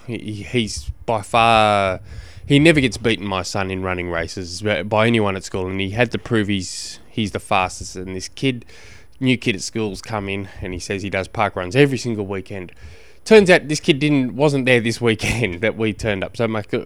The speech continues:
so I ran with my son, 'cause he's nine years old.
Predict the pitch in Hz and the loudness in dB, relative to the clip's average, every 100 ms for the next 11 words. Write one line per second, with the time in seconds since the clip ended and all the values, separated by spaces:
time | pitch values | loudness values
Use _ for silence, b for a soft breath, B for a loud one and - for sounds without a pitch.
0 | 107 117 117 120 160 156 135 120 110 104 | -6 -6 2 4 6 4 2 0 -2 -2
1 | 110 95 101 131 - - 123 - 117 107 | -2 -2 -2 -8 -8 -8 -8 -6 -8 -4
2 | 104 95 87 - 110 104 104 101 95 90 | -4 -4 -10 -8 -4 -2 -2 -2 -2 0
3 | 90 107 | -2 -6